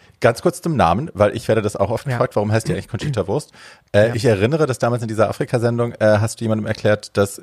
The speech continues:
Speaker 1: Conchita, äh, das, äh, ein spanisches Wort für das weibliche Geschlechtsteil ist und Wurst eben, äh, das
Speaker 2: Genau.
Speaker 1: quasi der Phallus.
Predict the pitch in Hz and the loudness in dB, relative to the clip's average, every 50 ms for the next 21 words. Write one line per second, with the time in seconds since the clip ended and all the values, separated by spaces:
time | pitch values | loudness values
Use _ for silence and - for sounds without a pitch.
0 | - - - - 98 - - 123 120 - 131 123 123 - - 98 - _ - 110 | -18 -6 -4 -2 -2 -2 -4 -4 0 2 2 2 2 0 -4 -6 -8 _ -4 -4
1 | 107 - - - - - - - 101 98 95 95 - - - 104 95 92 90 - | -4 -4 -4 -10 -16 -12 -6 -2 0 2 2 0 -2 -2 -2 -2 0 0 -2 -6
2 | - - - 107 - - - - 104 104 107 107 - - 101 - 101 95 - 110 | -10 -12 -14 -14 -14 -4 0 2 2 2 2 0 0 0 0 0 0 0 2 0
3 | 104 - 107 98 92 95 - 110 113 - - 120 101 104 - 104 - - 107 110 | 0 0 0 -4 -4 -2 -2 -2 -2 0 -2 -2 -2 -2 -4 -6 -4 -2 -4 -4
4 | - - 104 101 92 98 98 - - 104 98 90 87 90 - - _ - - - | -4 -4 -4 -4 -2 -2 -4 -6 -4 -2 0 0 0 -2 -4 -8 _ -20 -20 -8
5 | - - 123 120 117 117 117 92 92 90 92 87 - 85 - - 107 104 113 131 | -4 -2 -2 0 0 2 2 2 2 2 -2 -2 -4 -4 0 2 2 2 2 0
6 | 131 - | -2 -6